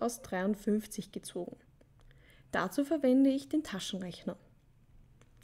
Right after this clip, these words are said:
Beim Taschenrechner gibt es diese Taste, welches für die Quadratwurzel steht. Bei anderen Taschenrechnern gibt es auch folgende andere Tasten dafür. Pausiere kurz das Video und suche auf deinen Taschenrechner diese Taste.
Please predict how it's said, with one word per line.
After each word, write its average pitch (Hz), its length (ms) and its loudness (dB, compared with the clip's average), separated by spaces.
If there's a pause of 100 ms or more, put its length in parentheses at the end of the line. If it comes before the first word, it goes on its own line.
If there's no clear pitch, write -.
(460)
Beim 311 220 4
Taschenrechner 247 680 2
gibt 226 240 0
es 214 160 -4
diese 208 280 0
Taste, - 380 -8 (160)
welches 196 340 -2
für 247 120 2
die 247 120 6
Quadratwurzel 180 800 -4
steht. - 420 -12 (960)
Bei - 180 -4
anderen 208 420 4
Taschenrechnern 277 680 2
gibt 285 180 -2
es 302 140 -2
auch 311 120 0
folgende 262 520 4
andere 185 400 0
Tasten - 400 -8
dafür. - 340 -12 (540)
Pausiere 254 420 2
kurz 285 400 2
das - 220 -6
Video 220 440 4
und 226 140 4
suche 220 320 0
auf 214 160 -2
deinen 202 340 0
Taschenrechner 180 580 -8
diese 175 280 -8
Taste. - 400 -10